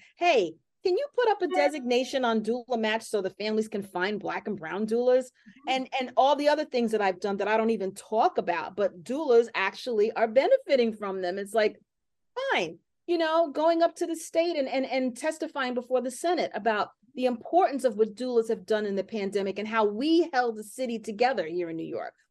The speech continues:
Speaker 1: The
Speaker 2: Mm-hmm.
Speaker 1: doulas did that. The doulas kept those babies fed with Pampers and,
Speaker 2: Mm-hmm.
Speaker 1: and donor milk and, and all kinds of stuff we were doing. So, you know, I've always been the, the person who's been there for the, for, for the doulas. I have not been there for leadership or trainers,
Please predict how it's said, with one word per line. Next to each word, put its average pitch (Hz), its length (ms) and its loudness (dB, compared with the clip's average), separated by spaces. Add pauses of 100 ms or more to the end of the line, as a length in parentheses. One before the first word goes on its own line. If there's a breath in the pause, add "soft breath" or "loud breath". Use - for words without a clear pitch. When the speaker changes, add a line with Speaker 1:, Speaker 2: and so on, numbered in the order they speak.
Speaker 1:
The 269 100 -2
Speaker 2:
Mm-hmm. 214 160 -2
Speaker 1:
doulas 330 380 4
did - 200 -2
that. 139 180 -8 (320)
The 254 100 -2
doulas 311 480 -2
kept 233 240 -4
those 214 160 0
babies 185 360 0
fed 185 260 -4
with 175 160 -6
Pampers 185 520 -4
and, 170 120 -6
Speaker 2:
Mm-hmm. - 200 -18 (120)
Speaker 1:
and 180 180 -4
donor 208 320 4
milk 202 400 0
and, 180 180 -4 (200 loud breath)
and 180 320 -2
all 208 220 4
kinds 214 280 -4
of 202 80 -4
stuff 202 260 -4
we 202 100 -4
were 175 120 -2
doing. 165 340 -6 (260 soft breath)
So, 294 320 6
you 359 80 6
know, 311 180 2
I've 277 240 0
always 302 380 -2
been 247 440 0
the, 226 140 4
the 220 120 0
person 220 340 -4
who's 190 120 -6
been 196 160 -2
there 180 140 0
for 175 120 -10
the, 170 160 -4 (200)
for, 190 240 0
for 202 180 -4
the 190 120 0
doulas. 180 560 2
I 196 100 0
have 196 200 -6
not 208 340 -4
been 240 220 2
there 190 160 0
for 190 160 -6
leadership 190 640 -4
or 165 120 -10
trainers, 190 520 -6